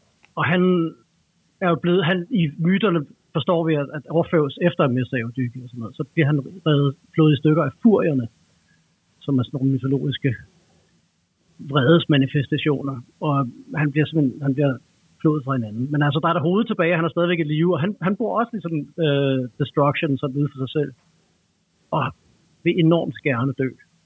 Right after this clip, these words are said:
Og så når vi frem til, altså, og, og det har, det har Dream godt vidst. Han har ligesom forflygtet sit ansvar over for sin søn, som er blevet, som, som er blevet lemlæstet og,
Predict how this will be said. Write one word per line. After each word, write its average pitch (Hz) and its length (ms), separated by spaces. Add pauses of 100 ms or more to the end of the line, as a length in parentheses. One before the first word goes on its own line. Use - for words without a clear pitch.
(1200)
Og 160 100
så 165 380 (420)
når 165 120
vi 151 160
frem 170 220
til, 175 100
altså, 165 320 (340)
og, 156 160
og 160 140
det 180 180
har, 175 220 (380)
det 156 100
har 160 60
Dream 165 260
godt 135 280
vidst. 165 240
Han 151 140
har 165 60
ligesom 156 180
forflygtet 165 420
sit 160 120
ansvar 139 280
over 123 120
for 135 80
sin 139 180
søn, 131 340
som 127 320
er 135 40
blevet, 117 320
som, 131 320
som 139 180
er 139 40
blevet 131 220
lemlæstet 170 540
og, 127 100